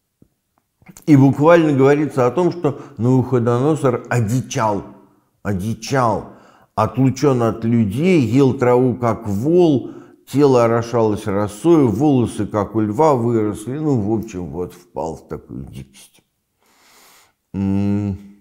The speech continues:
Однако через какое-то время, снова здесь разговор от первого лица, от лица царя Навуходоносора: «Возвел я глаза к небу,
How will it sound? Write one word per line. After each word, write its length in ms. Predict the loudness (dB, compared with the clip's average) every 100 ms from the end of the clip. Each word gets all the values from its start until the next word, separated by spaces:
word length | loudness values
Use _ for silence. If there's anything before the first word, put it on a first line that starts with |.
| _ _ _ _ _ _ _ _ _ _ _ _ -10 -2
Однако 480 | -2 0 -2 -2 -6
через 240 | -4 -4 -4
какое-то 460 | -8 -4 -6 -4 -4
время, 540 | 0 0 0 -4 -6 -16 -20
снова 340 | -6 -2 -2
здесь 260 | -4 -6 -8
разговор 640 | -8 -8 -6 -4 -2 -2
от 280 | -4 -8 -8
первого 460 | -4 -2 -2 -6 -6
лица, 540 | -6 -8 -10 -12 -10
от 200 | -14 -16
лица 340 | -16 -14 -14 -16
царя 360 | -14 -12 -12
Навуходоносора: 960 | -12 -14 -12 -8 -8 -8 -10 -8 -8 -8 -12 -20 -20 -20 -20 -20 -20 _ _ _ _
«Возвел 720 | 0 4 4 4 2 4 4 2
я 200 | 2 2
глаза 480 | 2 2 2 0
к 160 | -2 -4
небу, 800 | 0 4 4 4 2 0 -6